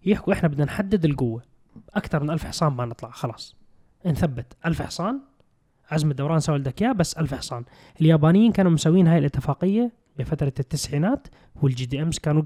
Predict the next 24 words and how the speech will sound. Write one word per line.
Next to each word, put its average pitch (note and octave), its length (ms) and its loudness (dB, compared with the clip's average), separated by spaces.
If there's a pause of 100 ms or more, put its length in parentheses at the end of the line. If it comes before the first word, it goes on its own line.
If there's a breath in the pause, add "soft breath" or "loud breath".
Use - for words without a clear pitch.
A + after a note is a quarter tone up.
كتير B3+ 200 0
معروفين، D#3+ 400 2 (360 soft breath)
كلهم A3 460 6
ميتين D3+ 380 2
وثمانين E3 520 2
حصان، A#2 320 -4 (260)
ميتين D3+ 320 2
وثمانين C#3+ 480 2
حصان. C3 280 -4 (680)
في - 120 -2
منهم G#3 200 8
كان D3 200 6
يكذب D3 300 6
ويقول C#3+ 300 4
لك D3 140 0
ميتين C#3+ 220 6
وثمانين C#3+ 360 6
حصان D3 220 2
تحط C#3+ 240 2
على C3+ 60 2
الداني D3+ 220 6
ويطلع C#3 200 2
ثلاثمية D3 340 6
وعشرين، C#3 360 4